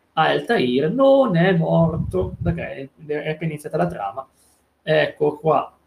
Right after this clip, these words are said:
E ovviamente dovrà poi, dovrà poi far qualcosa, dovrà poi far qualcosa.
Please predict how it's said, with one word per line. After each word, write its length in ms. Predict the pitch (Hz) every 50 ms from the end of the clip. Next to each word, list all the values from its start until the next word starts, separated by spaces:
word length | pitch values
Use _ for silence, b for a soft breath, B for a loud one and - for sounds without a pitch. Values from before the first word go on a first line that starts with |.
| _ _ _ _ -
E 640 | 196 190 185 180 170 165 160 160 151 147 143 -
ovviamente 680 | - 226 247 247 214 175 165 156 139 139 139 139 156 156
dovrà 320 | 156 175 175 175 170 151 147
poi, 720 | 151 - 139 139 135 135 131 127 120 120 120 113 113 - -
dovrà 280 | 160 143 135 143 143
poi 220 | 139 - 135 135 131
far 300 | - 135 139 143 139 -
qualcosa, 680 | 135 135 131 - - 175 165 151 143 143 139 131 131
dovrà 140 | 127 127 123
poi 140 | - 131
far 220 | 123 - 135 131 -
qualcosa. 640 | - 123 123 - - 165 151 143 139 135 131 120